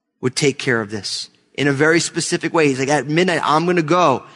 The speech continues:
and the firstborn son will die." Now, you have to realize, in that culture,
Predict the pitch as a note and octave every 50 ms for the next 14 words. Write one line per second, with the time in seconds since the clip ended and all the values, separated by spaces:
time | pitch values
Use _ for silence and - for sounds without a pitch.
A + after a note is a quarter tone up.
0 | - - - C#3 C#3+ C#3 B2 - - - - G3+ G#3+ A3 G#3+ - F3+ D#3 D3+ F3+
1 | F3+ F3+ F3 F3 E3+ - - - - - - E3+ D3 C3+ A#2+ G#2+ G#2 - _ _
2 | _ - B2+ B2+ C#3 C3+ D3+ C#3+ C#3 C#3 C3+ C#3 C#3+ E3+ F#3+ G3+ - B3+ A#3+ B3
3 | B3 A3 F#3+ D#3+ C#3 D3+ D#3+ F3+ G3+ G#3 - - A3+ A3 A3 - - F3+ D#3